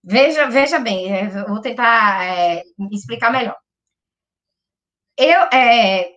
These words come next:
é, é impossível a gente resolver essas questões, né, do, do, relacionadas ao meio ambiente, é, desta forma. Por quê, pessoal? Por que eu digo isso? Porque, porque nós vivemos num modelo socioeconômico voltado pra produção de mercadorias,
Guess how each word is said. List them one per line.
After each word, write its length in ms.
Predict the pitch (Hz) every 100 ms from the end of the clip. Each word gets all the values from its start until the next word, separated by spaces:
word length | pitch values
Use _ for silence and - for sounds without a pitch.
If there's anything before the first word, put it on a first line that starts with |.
| _ 233
é, 300 | 254 202 285
é 40 |
impossível 680 | 330 349 415 - - 277 302
a 40 | 277
gente 220 | 269 240
resolver 500 | 262 311 311 262 247
essas 280 | 262 254 247
questões, 760 | 240 247 - 202 208 285 - -
né, 520 | 190 208 262 247 185
do, 200 | 170 180
do, 320 | - 190 180 175
relacionadas 440 | 202 214 208 196
ao 80 | 196
meio 140 | 196
ambiente, 500 | 202 202 220 - 302 _ _ _ -
é, 220 | 208 226
desta 380 | 208 269 - 370
forma. 520 | 370 202 165 147 160 _
Por 220 | - 494
quê, 200 | - 226
pessoal? 320 | - 175 170
Por 140 | 165 302
que 100 | 311
eu 80 | 269
digo 300 | 254 233 262
isso? 280 | 165 160 - _ _ _ _
Porque, 240 | 277 302 320 320 -
porque 240 | - 302 311
nós 220 | 302 311
vivemos 600 | 320 240 202 214 247 208
num 100 | 220
modelo 380 | 220 196 202 202
socioeconômico 1160 | - 233 277 285 233 202 170 151 185 180 _ _ -
voltado 540 | 247 294 302 233 233
pra 160 | 285 262
produção 480 | 262 277 - 277
de 80 | 277
mercadorias, 920 | 277 277 - 220 220 156 143 147 185